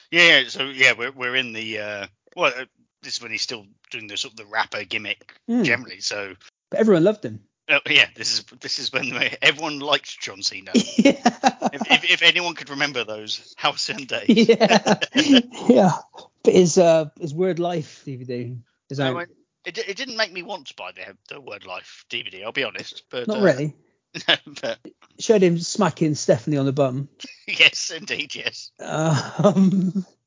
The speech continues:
Speaker 2: but yeah, but he, I suppose he was over on SmackDown. I think he, I think he, did he win the U S title at WrestleMania? I think he beat the Big Show.
Speaker 1: Yeah, yeah, yeah. So this is post him being the Big Show, which is bi-, his first big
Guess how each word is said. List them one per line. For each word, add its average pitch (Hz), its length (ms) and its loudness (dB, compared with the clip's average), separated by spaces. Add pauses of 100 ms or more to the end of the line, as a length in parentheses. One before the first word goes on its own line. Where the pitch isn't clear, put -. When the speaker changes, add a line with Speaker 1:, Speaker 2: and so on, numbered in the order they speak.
(1080)
Speaker 2:
but 185 80 8
yeah, 165 320 8
but 202 100 8
he, 247 140 8
I 220 140 8
suppose 220 240 6
he 220 120 8
was 196 140 6
over 170 240 8
on 147 120 8
SmackDown. 135 720 6
I - 80 8
think 262 140 8
he, 170 180 6 (120)
I - 60 -8
think - 80 -2
he, 175 340 6 (400)
did 175 100 4
he 208 60 8
win 214 200 6
the 208 80 2
U 202 100 6
S - 300 -4
title 165 340 -8
at 165 60 -10
WrestleMania? 180 480 -8
I - 20 -14
think 202 40 -14
he 190 100 -4
beat 151 340 -8
the 151 340 -2 (320)
Big 165 180 -2
Show. 220 460 -4 (260)
Speaker 1:
Yeah, 151 160 6
yeah, 117 220 4
yeah. 104 100 -6
So - 160 -12
this 107 100 -14
is - 60 -14
post - 320 -10
him 104 140 -14
being 107 220 -12
the 104 60 -20
Big 107 200 -12
Show, 98 180 -10
which 107 160 -18
is 104 80 -14
bi-, 139 220 -8
his - 260 -8
first 117 360 -2
big 117 200 -6